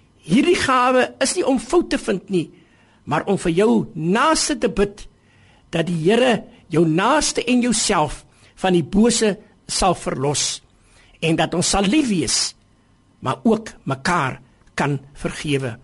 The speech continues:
Mag God vir my en vir u genadig wees dat ons die wil van die Here in hierdie dag sal soek.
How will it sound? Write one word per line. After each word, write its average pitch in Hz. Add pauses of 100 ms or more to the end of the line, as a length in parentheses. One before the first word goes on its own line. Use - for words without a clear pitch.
(180)
Mag 302
God -
vir 233
my 202
en 233
vir -
u 240 (480)
genadig 233
wees 185 (340)
dat 170
ons 220
die 175
wil 254 (320)
van 208
die 180
Here 208 (320)
in 165
hierdie 208
dag - (200)
sal -
soek. -